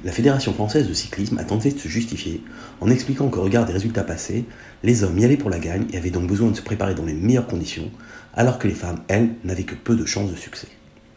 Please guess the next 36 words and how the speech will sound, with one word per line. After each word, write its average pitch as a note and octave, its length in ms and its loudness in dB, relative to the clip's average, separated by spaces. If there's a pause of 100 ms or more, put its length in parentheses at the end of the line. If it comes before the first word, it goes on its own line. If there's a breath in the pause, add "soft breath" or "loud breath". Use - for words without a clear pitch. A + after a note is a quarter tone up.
(720 loud breath)
Sur G2+ 160 0
le G2 100 4
plan C3 140 2
des B2+ 80 6
résultats G2 320 0
sportifs, - 420 -4 (200)
cela F2 200 -2
est G2+ 60 2
juste. - 260 -4 (360)
Avec F#2+ 200 0
Julien A#2+ 280 2
Lafilippe, - 380 0 (420 loud breath)
l'équipe A#2 260 2
masculine A#2 400 2
a G2+ 60 4
remporté F#2+ 360 -2
les G2+ 100 2
deux A2 140 2
derniers G2+ 380 0
titres - 280 -14
mondiaux, E2 400 -4 (380 loud breath)
alors G2 160 0
que - 100 -4
les G#2+ 80 4
femmes, E2+ 300 -4
elles, A2+ 220 4
n'ont E2 100 -4
pas A#2+ 140 0
brillé F#2+ 260 0
dans G2 100 2
l'épreuve E2 320 -2
mondiale F2 360 -2
depuis - 240 -10
pas - 160 -6
mal F2+ 180 -2
d'années. - 220 -12